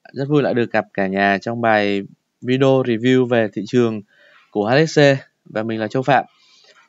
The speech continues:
Ngày hôm nay thì chúng ta đã trải qua một phiên giao dịch rung lắc khá là hồi hộp, đúng không ạ?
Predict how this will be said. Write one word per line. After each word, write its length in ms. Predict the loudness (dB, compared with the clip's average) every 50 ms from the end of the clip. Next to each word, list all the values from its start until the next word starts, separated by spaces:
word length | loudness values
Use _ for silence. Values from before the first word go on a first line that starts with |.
| _ _
Ngày 320 | -4 -2 -2 0 0 -2
hôm 280 | -2 -4 -4 -4 -4 0
nay 360 | 2 2 4 4 4 2 0 -2
thì 300 | -2 0 0 2 0 0
chúng 180 | -4 -8 -4 0
ta 240 | 2 4 4 4 2
đã 160 | 2 0 -2
trải 240 | 0 0 0 0 0
qua 180 | 0 -2 -2
một 120 | -2 -4 -4 -4
phiên 120 | -4 -4
giao 120 | -2 -2 -2
dịch 140 | -2 -4 -4 -6
rung 260 | -8 -6 -6 -2 0
lắc 160 | -2 -2 -2 _ _ _ -20 -20 -20 -20 -10
khá 180 | -4 -2 0 2
là 160 | 2 2 0
hồi 180 | 0 -2 -2 2
hộp, 180 | 2 0 0 0
đúng 120 | -4 -2 -2
không 60 | -2
ạ? 100 | -2